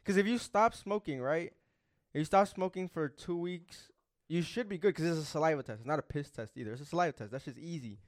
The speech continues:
Um, and he couldn't. He couldn't. He just said, like, "Nah, I can't." Like, that's why I, I couldn't 'cause I can't just stop smoking and shit. And it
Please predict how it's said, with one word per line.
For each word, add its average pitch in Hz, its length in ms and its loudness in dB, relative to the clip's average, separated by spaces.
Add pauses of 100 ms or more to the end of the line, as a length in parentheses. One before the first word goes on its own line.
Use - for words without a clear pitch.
(520)
Um, 131 380 -2 (920)
and 151 80 0
he 151 60 0
couldn't. 185 460 2
He 135 80 -10
couldn't. 190 240 0
He 135 60 -2
just 139 160 -2
said, 165 140 0
like, 131 180 0
"Nah, 147 120 0
I 139 80 -2
can't." 131 400 -8
Like, 117 220 -10
that's 131 240 -4
why 135 200 2
I, 123 140 -4
I 127 40 -4
couldn't 135 400 -8
'cause 107 200 -12 (720)
I 135 100 -10
can't 127 260 -8
just 120 120 -16
stop 120 200 -6
smoking 123 340 -8
and 110 140 -14
shit. 117 140 -12
And 117 160 -8
it 127 140 -10